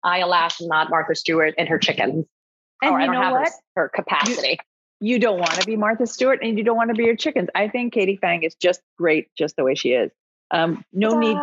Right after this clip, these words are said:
Speaker 2: to
Speaker 1: Ta-da.
Speaker 2: ra-, rise to, well, try to rise to those levels. We're not there anymore. That's, thank God.
Speaker 1: <laughs>
Speaker 2: Um, it's much more, I, I, I'm, like, I feel like the anti-Martha Stewart. I'm like, "Just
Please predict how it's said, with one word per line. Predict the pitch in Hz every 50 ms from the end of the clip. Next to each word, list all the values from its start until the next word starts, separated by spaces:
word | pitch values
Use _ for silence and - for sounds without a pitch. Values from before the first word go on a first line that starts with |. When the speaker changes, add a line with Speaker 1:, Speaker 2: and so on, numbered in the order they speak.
| 190
Speaker 2:
to | 214 180 170
Speaker 1:
Ta-da. | 160 - - - _ _ _ - - - 190 190 175 214 226
Speaker 2:
ra-, | 247 254 240 220 -
rise | 202 190 185 - 190 190 202 202 202 196 -
to, | - 180 160 - 160 160 143 - _ _ -
well, | - 160 165 160 151 147 139 143 - _ _ _ -
try | - 170 165
to | 160 147
rise | 143 143 151 143
to | - 139
those | 123 131 139 139
levels. | 143 127 110 117 139 -
We're | 170
not | 170 160 - -
there | 190 175 165
anymore. | 156 147 139 131 117 104 - 170 - -
That's, | - - _ - - - -
thank | 160 139 147
God. | - - - 453
Speaker 1:
<laughs> | 494 494 427 440 403 359 349 311 294 269 240 233 226 220 214 196 - 214
Speaker 2:
Um, | 220 220 233 214 233 226 214
it's | - - 208 - -
much | 208 226 - -
more, | 190 175 170 - - - - -
I, | 170 - - - 170 - - -
I, | 185
I'm, | 196 202 202 202 - - -
like, | 180 180 - -
I | 202 170 - -
feel | 185 180
like | 160 -
the | - 165 -
anti-Martha | 135 143 139 - 170 147 151 143 135 - - 139
Stewart. | - - - 135 120 104
I'm | - 160
like, | 160 175 -
"Just | - 339 349 330 -